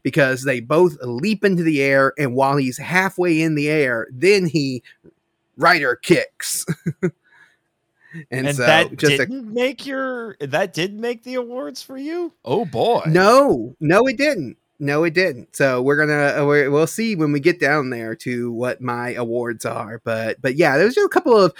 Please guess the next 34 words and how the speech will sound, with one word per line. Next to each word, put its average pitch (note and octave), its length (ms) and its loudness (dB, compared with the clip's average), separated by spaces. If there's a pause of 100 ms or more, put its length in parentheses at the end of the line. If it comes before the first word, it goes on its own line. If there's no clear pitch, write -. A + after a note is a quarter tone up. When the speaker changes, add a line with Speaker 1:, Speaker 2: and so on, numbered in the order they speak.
(160)
Speaker 1:
couple F#4 220 4
of F3+ 120 6
neat F3+ 260 4
little E3 240 6
things C#3 340 0
that C3+ 120 -4
they, C3+ 180 2
they D3+ 200 0
did F#3 160 6
a F3 80 6
lot D#3 180 6
of C#3+ 160 2 (300)
aerial, C3 600 0 (220)
uh, A#2 500 0
action A#2 600 -4
in A#2+ 180 -6
this A#2 220 -6
episode G#2 600 -8 (200)
with, A#2+ 260 -10 (100)
with, B2+ 160 -6
uh, B2+ 180 -6
you C3 100 -8
know, F#2 80 -14 (100)
and A#2+ 260 -10
leaps B2 500 -12
and A2+ 140 -10
jumps G#2+ 440 -8
and A2 120 -14
stuff, - 340 -10 (220)
um, D#3 240 -4
you D#3+ 120 -2
know, G#2 140 -8 (220)
which G#3 300 -6
is E3 280 -4